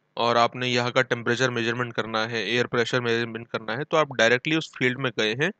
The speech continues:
फील्ड में जाके ऑब्जर्वेशन कर रहे हैं,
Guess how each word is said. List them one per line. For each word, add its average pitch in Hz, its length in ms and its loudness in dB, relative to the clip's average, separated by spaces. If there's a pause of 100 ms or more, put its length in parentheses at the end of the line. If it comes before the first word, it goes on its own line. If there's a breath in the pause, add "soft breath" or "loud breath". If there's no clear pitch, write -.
(480)
फील्ड 135 200 2
में 151 140 2
जाके 110 360 2
ऑब्जर्वेशन 117 800 -4
कर 127 180 0
रहे 98 140 -4
हैं, 151 440 -4